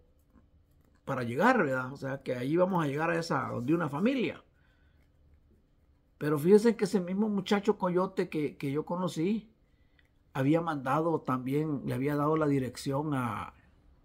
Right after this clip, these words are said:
a unos chilenos para que llegaran a ese mismo lugar.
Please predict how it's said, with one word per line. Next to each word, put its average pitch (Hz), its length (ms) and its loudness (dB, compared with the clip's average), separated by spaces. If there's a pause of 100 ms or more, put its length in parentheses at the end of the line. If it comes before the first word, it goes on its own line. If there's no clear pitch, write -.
(720)
a 139 80 -4
unos 147 280 2
chilenos 180 800 0 (1120)
para 135 200 -2
que 143 140 -2
llegaran 147 400 -2
a 143 100 -4
ese 147 160 -2
mismo 160 240 -6
lugar. 185 360 -4